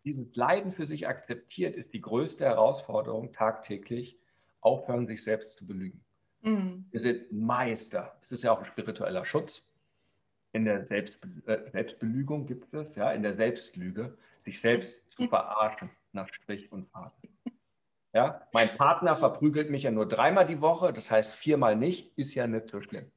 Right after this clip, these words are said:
Speaker 1: Könnte ja auch siebenmal die Woche sein.
Speaker 2: <laughs>
Speaker 1: Ja, ich habe drei Magengeschwüre von der Arbeit, ist ja nicht so schlimm, ich könnte ja auch schon Krebs haben. Ja, also, ja, also egal was, oh, ich lebe in einer kleinen Wohnung,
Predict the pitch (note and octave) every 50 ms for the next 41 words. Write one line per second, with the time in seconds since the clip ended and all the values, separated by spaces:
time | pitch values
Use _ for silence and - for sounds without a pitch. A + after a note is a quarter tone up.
0 | _ _ _ _ _ _ _ _ _ - - C#3 C#3+ C#3 C#3+ C3 C3 A2+ A2+ C#3
1 | D3+ B2+ A2 G#2 G2+ F#2+ - F#2+ F#2+ - - - - - - B3+ C4 - _ _
2 | _ _ _ - F#3+ A3 - - - - - - - - A#2+ C#3+ G3+ - - -
3 | _ _ - - A#2+ - C#3+ - - - C3 C3 A#2 A2+ C3 E3 G#3+ G#3+ A3 F#3+
4 | F#3+ - F3+ F#3+ G3 F#3 F#3+ F#3 - C3 A#2 G#2+ - A2 D3 F#3 F#3+ G#3 G3+ G3+
5 | G#3+ G#3+ G#3+ - - - - _ _ _ - F3 F#3+ F#3 - - E3+ D#3 C#3 C3+
6 | C#3+ D#3+ D#3 - - A2 G2+ - - A2 D3 G3+ B3+ - - - _ - - -
7 | - - - F#2+ - G#3 - A2 - - C3+ C3+ - E3+ F#3+ F#3 - - B2 G2+
8 | F#2 - - - - _ _ _ _ _ _ - A#2+ D3 D#3 E3 - - - -
9 | - C#3+ D3+ D3+ E3 D#3 C#3 B2+ - - - - - D#3+ A#3+ C4+ C4 - - _
10 | _ _ _ _ _ _ - C#3 C#3+ D#3 D3+ F3 E3 E3 D#3+ - - - - _
11 | - - D#3 C#3 D3 C#3+ F#3 G3+ F3 E3+ F#3+ G#3 G#3 - - F#3+ A3 A3 G3+ F3
12 | D#3 E3+ F#3+ F#3+ F#3+ F3 E3+ D#3+ - - D#3+ E3 F3+ F#3 E3+ D3 C3 D#3 F#3+ G#3+
13 | G#3+ G#3 G3+ G3+ G#3 G#3 G3+